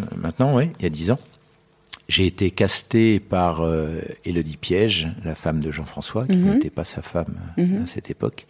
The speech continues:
Speaker 2: Mhm.
Speaker 1: et qui était, euh, au service com du, de l'hôtel de Crillon.
Speaker 2: Mhm.
Speaker 1: Et j'ai, elle m'a demandé donc de faire une série de trente portraits de gens qui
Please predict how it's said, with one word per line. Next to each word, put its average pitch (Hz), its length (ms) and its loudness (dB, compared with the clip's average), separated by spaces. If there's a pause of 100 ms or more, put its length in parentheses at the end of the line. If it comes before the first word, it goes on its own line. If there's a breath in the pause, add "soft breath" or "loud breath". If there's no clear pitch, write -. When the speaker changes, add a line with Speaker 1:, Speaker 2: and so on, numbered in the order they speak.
(120)
Speaker 2:
Mhm. 180 80 0 (320 loud breath)
Speaker 1:
et 87 120 -6
qui - 200 -2
était, 107 720 2 (100)
euh, 85 100 -2
au 80 260 -4
service 80 340 -6
com 110 220 0
du, 80 460 -4
de 82 100 -4
l'hôtel 85 300 0
de 98 100 0
Crillon. 98 300 -4 (200)
Speaker 2:
Mhm. 202 260 2 (580 loud breath)
Speaker 1:
Et 85 880 -2
j'ai, 82 880 -2
elle 87 140 -4
m'a 80 140 -2
demandé 85 380 2
donc 87 180 -2
de 80 100 0
faire 87 200 0
une 85 100 0
série 90 280 0
de 78 100 -2
trente 107 360 0
portraits 104 500 0
de 90 140 0
gens 95 260 -2
qui - 200 -10